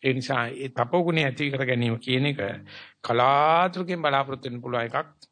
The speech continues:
ඒක ශිල්පිකින් හරි විශ්වවිද්‍යාලකින් හරි පෙර වෙන පින් කරලා හෝ ලබන්න පුළුවන් එකක් නෙවෙයි. තපස කියන්නේ වෙනම ගුණයක්. ඉතින් ඒක නිසා ඒ ගුණය ලබනද,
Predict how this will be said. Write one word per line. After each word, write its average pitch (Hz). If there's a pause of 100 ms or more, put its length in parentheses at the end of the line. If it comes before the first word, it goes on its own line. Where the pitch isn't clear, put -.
(280)
ඒක 120 (640)
ශිල්පිකින් 135
හරි 117
විශ්වවිද්‍යාලකින් 120
හරි 113 (580)
පෙර 127 (380)
වෙන 127
පින් 151
කරලා 135
හෝ 139
ලබන්න 117
පුළුවන් 110
එකක් 107
නෙවෙයි. 87 (420)
තපස 139
කියන්නේ 143
වෙනම 123
ගුණයක්. 104 (460)
ඉතින් 165
ඒක 165
නිසා 165 (1300)
ඒ 139
ගුණය 143
ලබනද, 139